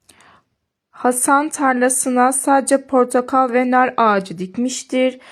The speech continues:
Bahçesindeki portakal ağaçlarının sayısının nar ağaçlarının sayısına oranı yedi bölü beştir.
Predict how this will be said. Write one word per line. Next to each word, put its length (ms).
Bahçesindeki 720
portakal 600
ağaçlarının 500
sayısının 680
nar 200
ağaçlarının 600
sayısına 580
oranı 680
yedi 260
bölü 260
beştir. 720